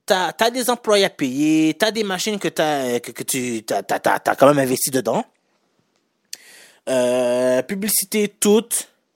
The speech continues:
C'est quand même un mot juste de paquet d'argent, ok ? Tu peux en gagner beaucoup en restauration, mais en même temps, tu peux,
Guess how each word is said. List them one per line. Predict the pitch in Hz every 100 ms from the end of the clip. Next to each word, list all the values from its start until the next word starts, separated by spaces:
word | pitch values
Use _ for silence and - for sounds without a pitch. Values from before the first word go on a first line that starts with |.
| _ _ _ _ _ _ _ _ _ _ _ _ _ _ _ _ _
C'est | - 190
quand | 202
même | 214 202
un | 165
mot | 175 175
juste | 151 135 175
de | 143
paquet | - 135 156
d'argent, | 123 101 110 101
ok ? | - 135 190 _ _ _ _ _ _
Tu | - -
peux | 262
en | 247
gagner | 196 190
beaucoup | 160 165 214 240 170
en | 120
restauration, | 127 - 135 127 - 131
mais | 135
en |
même | 131 131
temps, | 190
tu | -
peux, | - 185 190